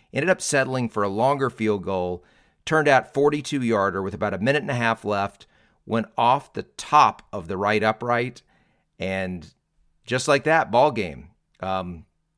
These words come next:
and it, it was a strange game in that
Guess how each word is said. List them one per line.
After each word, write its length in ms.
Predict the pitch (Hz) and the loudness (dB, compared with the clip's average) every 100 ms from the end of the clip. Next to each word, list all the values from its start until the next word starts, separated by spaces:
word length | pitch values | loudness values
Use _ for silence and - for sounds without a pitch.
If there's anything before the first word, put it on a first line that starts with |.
| _ _ _ _ _ | _ _ _ _ _
and 380 | 127 113 107 101 | -8 -4 -4 -4
it, 320 | - 143 165 | -8 -10 -4
it 60 | 180 | -2
was 180 | 185 190 | 0 2
a 80 | |
strange 440 | 175 - 175 220 190 | 0 0 0 0 0
game 420 | 202 220 113 - | -2 -2 -4 -12
in 340 | - 131 143 143 | -10 -4 -2 0
that 360 | 143 127 120 | 0 0 -2